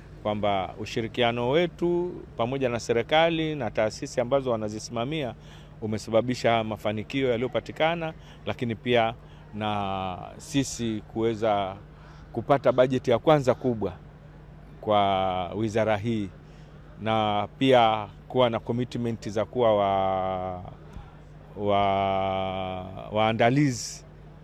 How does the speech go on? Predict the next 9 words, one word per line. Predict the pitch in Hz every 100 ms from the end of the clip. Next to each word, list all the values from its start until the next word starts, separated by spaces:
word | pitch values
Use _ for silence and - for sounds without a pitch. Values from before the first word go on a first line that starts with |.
| - -
au | 110 131 127
wenyeji | 127 147 156 139 113 98 - - - - -
wa | 104
mashindano | 110 - 113 120 113 110
ya | 101
chani | - 131 131 123
pamoja | 104 104 110 101
na | 98
afcon. | 104 - 104 90